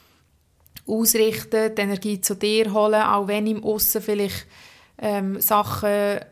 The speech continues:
wegbrechen oder Stimmen laut werden, bei dir Glaubenssätze aktiviert werden, du bist nicht genug gut,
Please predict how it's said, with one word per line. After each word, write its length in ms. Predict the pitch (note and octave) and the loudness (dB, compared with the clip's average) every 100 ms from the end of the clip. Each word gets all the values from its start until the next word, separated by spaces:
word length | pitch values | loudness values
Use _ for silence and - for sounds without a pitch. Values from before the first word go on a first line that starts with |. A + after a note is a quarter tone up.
| - | -4
wegbrechen 960 | G3+ G3+ - - G#3 G3+ G#3 G#3 G3+ | 0 0 -2 0 0 0 -4 0 0
oder 220 | G3+ F#3+ G3+ | 0 -2 -2
Stimmen 520 | - G#3 G#3+ G#3+ G#3 | -2 0 0 0 0
laut 340 | G#3 G#3 - | -2 -6 -2
werden, 680 | G3 F#3+ G3 G3 G3+ G3 G3+ | 0 2 0 -2 -2 0 0
bei 80 | G#3 | -2
dir 280 | G3 G#3 G3+ | -2 0 -2
Glaubenssätze 1040 | G3 G3+ G3 G3+ F#3 G3 G3 - - - - | 0 0 0 -2 -2 -2 -2 -2 -2 0 0
aktiviert 680 | G3+ - G#3 G3+ G3+ G3 | -2 -2 -4 -2 -2 -2
werden, 360 | F#3 F#3+ F#3+ G3 | -2 -2 -2 -6
du 100 | F#3+ | -10
bist 220 | F#3 G3 | -8 -6
nicht 160 | G3+ F#3+ | -6 -6
genug 320 | G3+ G3+ G3+ | -2 -2 -2
gut, 340 | G3 F#3+ F#3+ | -2 0 0